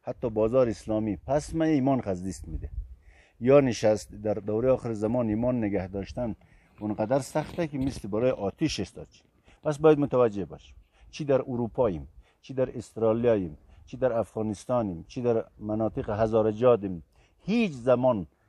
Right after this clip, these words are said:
خدا رو، اه، فراموش نکنیم. عالم در محضر خدایه، در محضر خدا بالاخره معصیت نکنیم. یکی از موارد همین و-، فروعات دینه که ما باید مو به مو اجرا کنیم. خدا با ما مهربانه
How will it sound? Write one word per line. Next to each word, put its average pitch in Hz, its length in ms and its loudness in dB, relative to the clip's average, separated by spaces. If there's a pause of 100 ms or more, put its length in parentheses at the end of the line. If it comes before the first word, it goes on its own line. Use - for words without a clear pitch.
(160)
خدا 113 300 -2
رو، 110 100 2
اه، 92 420 -6
فراموش 98 520 -6
نکنیم. 98 460 -4 (440)
عالم 117 360 6
در 110 140 2
محضر 101 480 -2
خدایه، 104 500 -2 (400)
در 98 80 -10
محضر 101 400 0
خدا 117 380 4
بالاخره 101 460 -2
معصیت 95 460 -6
نکنیم. 90 340 -10 (380)
یکی 139 420 2
از 107 140 0
موارد 110 400 0
همین 117 320 -6
و-، 101 180 -6 (420)
فروعات 107 460 0
دینه 147 340 -2
که - 140 -16
ما 113 160 0
باید 104 360 2 (280)
مو 185 160 -4
به 156 100 2
مو 139 120 -2
اجرا 131 400 2
کنیم. 160 300 -6 (240)
خدا 131 280 2
با 117 180 2
ما 107 100 2
مهربانه 80 600 -6